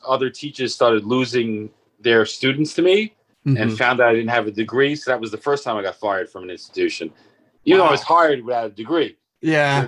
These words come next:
Speaker 1: You
Speaker 2: yeah.
Speaker 1: know, the dean's like, "Mister Keating, you didn't tell me you didn't have a degree." And I was like, "Oh, uh,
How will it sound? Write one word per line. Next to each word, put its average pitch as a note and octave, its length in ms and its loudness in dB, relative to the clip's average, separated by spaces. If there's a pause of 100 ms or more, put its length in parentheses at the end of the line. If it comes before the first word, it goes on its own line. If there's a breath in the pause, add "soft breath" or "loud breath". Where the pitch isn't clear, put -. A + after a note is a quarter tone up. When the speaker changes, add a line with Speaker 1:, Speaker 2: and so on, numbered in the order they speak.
Speaker 1:
You C#3+ 80 -12
Speaker 2:
yeah. C#3 300 2
Speaker 1:
know, B2+ 160 2
the A2+ 100 -10
dean's D3 220 2
like, A#2+ 160 0
"Mister D3 240 -2
Keating, E3+ 400 -4
you G#2+ 140 -4
didn't D3 180 2
tell F#3 220 0
me B2 80 -8
you G#2+ 80 -4
didn't G#2+ 160 -4
have G2+ 140 0
a F#2 40 -18
degree." B2+ 460 -2
And A2+ 80 -4
I G#2 80 -4
was G2 180 -12
like, G2 220 -4 (120)
"Oh, B2 360 2
uh, G#2+ 340 -2